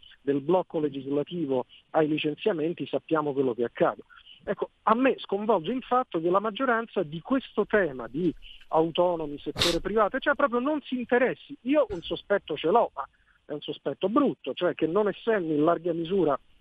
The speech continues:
loro elettori, essendo estranei alla loro constituency elettorale, eh, come dire, al governo di questa mezza Italia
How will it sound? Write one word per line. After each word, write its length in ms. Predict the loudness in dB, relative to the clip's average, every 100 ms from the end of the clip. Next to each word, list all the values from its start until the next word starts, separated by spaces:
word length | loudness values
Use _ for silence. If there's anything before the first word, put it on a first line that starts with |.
| -20 -4
loro 320 | 2 4 2 0
elettori, 600 | -2 -4 -2 0 0 -4 _ _ _
essendo 460 | -10 -4 -4 0 -2
estranei 640 | -2 2 2 4 2 2
alla 180 | 4 4
loro 240 | 4 2
constituency 800 | -2 -6 -2 -2 0 0 2 2
elettorale, 720 | 2 2 0 2 2 2 0 -6 _ _ -2
eh, 160 | -2 2
come 220 | 2 2
dire, 160 | 2 2
al 160 | 4
governo 480 | 2 0 0 0 -4
di 100 | -6
questa 480 | 0 0 0 -4 -2
mezza 400 | -2 -4 -2 -2
Italia 640 | 0 2 4 4 2 0